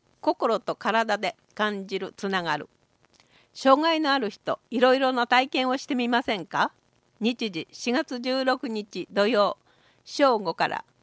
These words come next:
午後四時。場所、三宅小学校体育館、三宅町、あざさ園、三宅町。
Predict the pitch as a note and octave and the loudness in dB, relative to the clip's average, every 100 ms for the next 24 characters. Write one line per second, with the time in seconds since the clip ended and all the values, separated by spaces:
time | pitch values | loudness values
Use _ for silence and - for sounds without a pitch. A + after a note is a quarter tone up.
0 | - A3+ C#4 D#3+ G3 G#3+ - - _ _ | 0 2 2 0 0 -2 -6 -20 _ _
1 | _ _ _ F#3+ G#3 - A3+ - _ _ | _ _ _ 0 0 0 -4 -4 _ _
2 | _ G3 C#4 C4+ D#4+ - C4 C4 B3+ B3+ | _ -2 2 2 0 -2 0 0 0 -4
3 | - - D3+ - G3 A3+ - F#3 - A2 | -6 -4 -4 0 0 0 -4 -8 -6 -8
4 | - _ - A3 B3+ B3+ G#3 - D#3 - | -12 _ -4 2 2 0 -6 -2 -4 -2
5 | F#3+ G3+ C#4 C#4+ G#3+ D3+ C#3 _ - F#3+ | -2 2 2 2 -2 -2 -8 _ -8 -4
6 | G#3 G3 F#3 - D3+ | -4 -6 -12 -12 -14